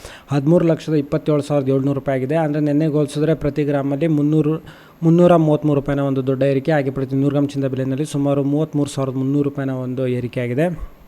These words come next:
ಹಾಗೆ ಇಪ್ಪತ್ತೆರಡು ಕ್ಯಾರೆಟ್ ಚಿನ್ನದ ಬೆಲೆ ನೋಡೋದಾದ್ರೆ ಪ್ರತಿಯೊಂದು ಗ್ರಾಮ್ ಬಂದು ಹನ್ನೆರಡು ಸಾವಿರದ ನೂರ ಎಪ್ಪತ್ತು ರೂಪಾಯಿ, ಹಾಗೆ ಪ್ರತಿ ನೂರು ಗ್ರಾಮ್ ಚಿನ್ನದ ಬೆಲೆ ಬಂದು ಹನ್ನೆರಡು ಲಕ್ಷದ ಹದಿನೇಳು ಸಾವಿರ ರೂಪಾಯಿ ಆಗಿದೆ. ಪ್ರತಿ ಗ್ರಾಮಲ್ಲಿ ನೆನ್ನೆಗೆ ಹೋಲಿಸಿದ್ರೆ ಮುನ್ನೂರ ಐದು ರೂಪಾಯಿನ ಏರಿಕೆ, ಹಾಗೆ ಪ್ರತಿ ನೂರು ಗ್ರಾಮ್ ಚಿನ್ನದ ಬೆಲೆಯಲ್ಲಿ ಸುಮಾರು ಮೂವತ್ತು ಸಾವಿರದ ಐನೂರು ರೂಪಾಯಿನ ಒಂದು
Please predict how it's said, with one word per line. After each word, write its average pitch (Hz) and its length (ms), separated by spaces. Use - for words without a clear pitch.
ಹಾಗೆ 175 160
ಇಪ್ಪತ್ತೆರಡು 165 420
ಕ್ಯಾರೆಟ್ 151 240
ಚಿನ್ನದ 147 200
ಬೆಲೆ 139 160
ನೋಡೋದಾದ್ರೆ 139 840
ಪ್ರತಿಯೊಂದು 160 360
ಗ್ರಾಮ್ 147 220
ಬಂದು 147 160
ಹನ್ನೆರಡು 143 320
ಸಾವಿರದ 143 220
ನೂರ 139 140
ಎಪ್ಪತ್ತು 139 340
ರೂಪಾಯಿ, 131 160
ಹಾಗೆ 135 140
ಪ್ರತಿ 139 300
ನೂರು 135 140
ಗ್ರಾಮ್ 139 180
ಚಿನ್ನದ 135 220
ಬೆಲೆ 127 140
ಬಂದು 131 240
ಹನ್ನೆರಡು 165 300
ಲಕ್ಷದ 156 300
ಹದಿನೇಳು 143 380
ಸಾವಿರ 139 160
ರೂಪಾಯಿ 131 240
ಆಗಿದೆ. 143 220
ಪ್ರತಿ 156 280
ಗ್ರಾಮಲ್ಲಿ 143 420
ನೆನ್ನೆಗೆ 139 300
ಹೋಲಿಸಿದ್ರೆ 135 320
ಮುನ್ನೂರ 139 340
ಐದು 135 140
ರೂಪಾಯಿನ 131 280
ಏರಿಕೆ, 131 300
ಹಾಗೆ 143 180
ಪ್ರತಿ 139 300
ನೂರು 135 120
ಗ್ರಾಮ್ 135 200
ಚಿನ್ನದ 135 180
ಬೆಲೆಯಲ್ಲಿ 127 340
ಸುಮಾರು 143 300
ಮೂವತ್ತು 165 400
ಸಾವಿರದ 151 240
ಐನೂರು 135 180
ರೂಪಾಯಿನ 131 240
ಒಂದು 165 260